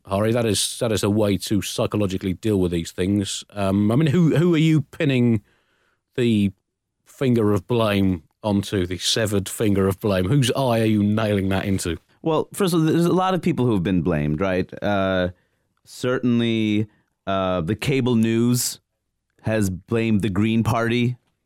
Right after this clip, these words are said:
Speaker 2: partially, the thir-, like, Gar-, uh, Libertarian Party and the Green Party.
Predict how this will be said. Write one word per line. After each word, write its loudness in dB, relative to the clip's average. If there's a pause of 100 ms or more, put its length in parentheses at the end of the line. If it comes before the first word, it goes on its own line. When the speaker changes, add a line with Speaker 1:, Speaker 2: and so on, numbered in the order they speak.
Speaker 2:
partially, -2
the -12
thir-, -2
like, 0
Gar-, -2
uh, 0
Libertarian 0
Party 0
and 2
the 0
Green 0
Party. 0